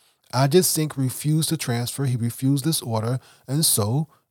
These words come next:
Emperor Farrukh Siyar sent Sayyid Hussain, one of the Sayyid brothers, the younger of the two Sayyid brothers,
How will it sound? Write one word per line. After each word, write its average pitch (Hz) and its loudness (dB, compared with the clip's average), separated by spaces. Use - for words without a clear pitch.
Emperor 139 2
Farrukh 135 -2
Siyar 127 -2
sent 131 -4
Sayyid 127 -2
Hussain, 127 -2
one 104 -6
of 110 -4
the 135 -2
Sayyid 131 -2
brothers, 107 -6
the 120 -4
younger 160 4
of 120 -4
the 117 -6
two 117 -4
Sayyid 110 -8
brothers, 104 -6